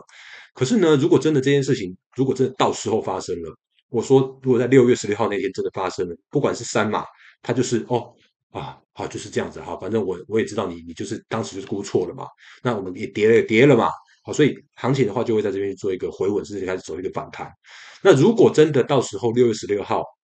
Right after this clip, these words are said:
鲍尔他只有升两码的话，那升两码的话，其实就会变成是超乎预期了，因为表示说即使通膨这么高，你还是谨守你自己当初的讲法，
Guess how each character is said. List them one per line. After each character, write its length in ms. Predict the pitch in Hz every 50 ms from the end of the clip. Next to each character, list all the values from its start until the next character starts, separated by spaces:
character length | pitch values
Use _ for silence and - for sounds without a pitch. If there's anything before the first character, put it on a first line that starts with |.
| _ _ -
鲍 200 | - 165 135 110
尔 60 | 90
他 120 | - 135 131
只 160 | - - 117
有 80 | 104 95
升 260 | - 127 113 117 113 110
两 240 | 120 117 85 95 120
码 160 | 139 95 80
的 100 | - 85 -
话， 200 | - 107 87 80 - _ _ _ _ _ _ _ _ _ _ _ _ -
那 80 | 170 180
升 180 | - - 180
两 140 | 165 135 147
码 140 | 147 113 98
的 60 | 101
话， 60 | 127
其 140 | - - 104
实 100 | 101 107 -
就 100 | - 139 123
会 60 | 131
变 140 | 131 127 107
成 80 | 107
是 60 | 110 -
超 160 | - 117 107
乎 160 | 110 117 120
预 80 | 107 92
期 180 | - - - -
了， 100 | - - -
因 80 | 135
为 120 | 139 135 135 - - - - _ -
表 120 | - 117
示 140 | 107 - 151
说 240 | 127 131 131 127 113
即 180 | - - 131 185
使 160 | 180 - 123 -
通 160 | - 156 147
膨 120 | 143 120 113
这 120 | - 165
么 100 | 143 123 120
高， 280 | - 131 131 131 131 131 - - - - -
你 120 | - 107
还 120 | - 120 117
是 140 | - 151 143
谨 220 | - 117 131 151
守 200 | 139 135 110 98
你 80 | 92 90
自 100 | - 135
己 60 | 110
当 180 | 92 120 120 113
初 120 | - 120
的 80 | 110 101
讲 240 | - 98 95 110 113
法， 160 | 123 -